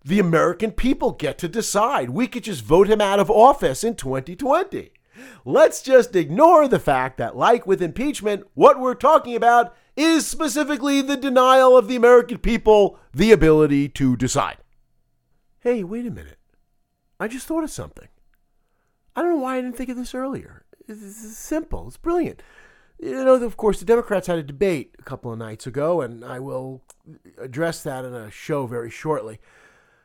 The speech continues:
Of course, the whole point of the debate is we're trying to figure out who the hell has the best chance to beat Donald Trump.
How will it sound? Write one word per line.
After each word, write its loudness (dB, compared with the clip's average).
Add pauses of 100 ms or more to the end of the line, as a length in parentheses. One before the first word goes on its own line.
(540)
Of -12
course, -2
the -2
whole 0
point -2
of -2
the -10
debate -2
is -12
we're -18
trying -4
to -4
figure -8
out -2 (600)
who -4
the -2
hell -4
has -12
the -6
best -6
chance -6
to -12
beat -12
Donald -8
Trump. -12